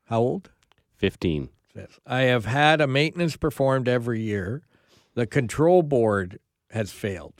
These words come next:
Speaker 2: Okay.
Speaker 1: Which is roughly twelve hundred dollars.
Speaker 2: Right.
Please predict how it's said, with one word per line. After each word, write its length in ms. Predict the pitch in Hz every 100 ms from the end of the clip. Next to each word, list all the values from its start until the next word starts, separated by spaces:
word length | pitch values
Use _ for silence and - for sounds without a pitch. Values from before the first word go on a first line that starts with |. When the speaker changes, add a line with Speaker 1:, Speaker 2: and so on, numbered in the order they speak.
| _ -
Speaker 2:
Okay. 240 | 92 95
Speaker 1:
Which 240 | 101 113 -
is 160 | 98
roughly 360 | 113 113 - 104
twelve 320 | - 107 98
hundred 320 | 95 92 95
dollars. 320 | 92 90 85 _ _
Speaker 2:
Right. 180 | 80